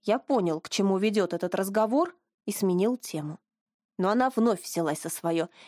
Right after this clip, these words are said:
и начала расспрашивать меня, на чем ей следует сосредоточиться, чтобы однажды стать желанной невестой для парней. Я ответил, что с ней все в порядке, просто ей нужно найти подходящего парня.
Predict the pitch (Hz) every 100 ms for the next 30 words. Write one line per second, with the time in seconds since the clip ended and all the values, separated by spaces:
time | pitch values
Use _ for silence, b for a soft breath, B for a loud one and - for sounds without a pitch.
0 | B 214 226 247 247 233 233 - 226 285
1 | 240 208 - 196 190 175 190 - 269 294
2 | 240 233 240 254 247 240 233 - 226 208
3 | 208 285 214 202 - 175 B B B -
4 | - 202 202 190 190 196 - 226 - 220
5 | 208 - 214 214 226 220 214 208 196 240
6 | 254 226 202 214 233 247 254 233 175 _
7 | _ _ _ _ _ - 151 285 - 196
8 | 175 185 - 190 190 381 - 165 180 262
9 | - 208 B B B - 247 - 226 247
10 | 254 254 240 240 240 269 233 - 233 240
11 | 226 - 240 240 196 165 143